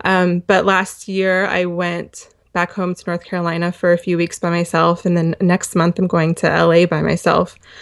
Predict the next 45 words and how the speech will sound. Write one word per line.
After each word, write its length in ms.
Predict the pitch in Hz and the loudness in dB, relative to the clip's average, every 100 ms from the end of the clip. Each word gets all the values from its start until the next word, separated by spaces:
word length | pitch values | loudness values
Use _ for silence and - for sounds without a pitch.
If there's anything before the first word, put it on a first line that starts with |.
| - - | -20 -8
um, 180 | - 170 | -2 0
just 140 | 165 - | -2 0
to 60 | |
hang 160 | 196 185 | 4 4
out 100 | 185 | 6
on 40 | |
the 60 | 180 175 | 4 2
beach 240 | 175 185 180 | 2 0 -2
and 240 | 165 165 - - | 0 -2 -8 -6
maybe 140 | 175 | 0
go 80 | 170 | 2
to 80 | 170 | 4
Hollywood. 520 | 175 165 170 170 175 - _ - | 4 6 6 6 4 -2 _ 0
Who 100 | 202 | 4
knows 200 | 190 185 | 6 6
what 100 | 185 | 6
else 220 | 175 180 180 | 4 4 2
I'll 140 | 165 | 0
do? 320 | 160 175 165 - - - - | 4 4 4 0 -14 -6 2
But, 280 | 190 196 | 4 4
but 100 | 240 | 6
yeah, 140 | 233 202 | 6 6
and 100 | 220 | 4
that 120 | 240 | 2
kinda 160 | 254 311 | 0 -6
ties 240 | 240 220 | -2 -2
also 360 | - 190 - 208 | -2 -6 -6 -4
into 220 | 185 190 | -4 -4
the 200 | 175 170 | -2 -2
dating 380 | 160 175 175 170 | -2 -4 -2 -2
myself, 480 | 165 165 - - - | -4 -4 -4 -4 -6
just 320 | 180 - - | -10 -10 -14
spending 360 | - - 185 180 | -8 -2 0 0
quality 480 | 175 - 175 180 175 | 0 2 4 4 0
time 380 | 170 175 170 175 | -4 -4 -2 -2
for 80 | 180 | -4
myself, 400 | 170 170 165 165 | -6 -2 -2 0
doing 260 | - 190 190 | 4 4 4
things 340 | - 175 170 | 2 0 0
for 180 | - 185 | -2 0
myself, 440 | 185 180 175 160 | 2 2 2 0
spending 380 | - - 185 180 | 0 0 2 2
money 280 | 170 175 180 | 2 2 2
on 100 | 175 | 2
myself, 500 | 165 160 165 160 - | 0 0 0 0 -2